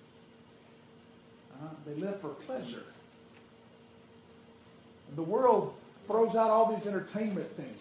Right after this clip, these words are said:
It's always the next sporting event. It's always the next, the championship, and always, always the next, and, and, and, and, and they keep us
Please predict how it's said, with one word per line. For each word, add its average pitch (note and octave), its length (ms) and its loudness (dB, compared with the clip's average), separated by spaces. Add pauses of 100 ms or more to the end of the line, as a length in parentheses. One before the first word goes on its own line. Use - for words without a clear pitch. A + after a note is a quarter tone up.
It's - 80 -14
always G3 340 2
the F3+ 60 -2
next G#3 540 -6
sporting G3+ 340 -2
event. - 300 -8 (180)
It's - 100 -14
always F#3 280 -2
the E3+ 80 -4
next, G3 320 -4 (440)
the D#3+ 60 -6
championship, D#3+ 800 -6
and - 80 -14
always, F#3 280 -2 (240)
always G3+ 360 0
the E3 60 -6
next, F3+ 240 -6 (260)
and, D#3 100 -8 (100)
and, D#3+ 220 -8
and, D#3+ 180 -8 (280)
and, D#3 200 -6
and D#3+ 120 -6
they D#3 80 -4 (100)
keep A#3+ 220 -4
us F3+ 320 0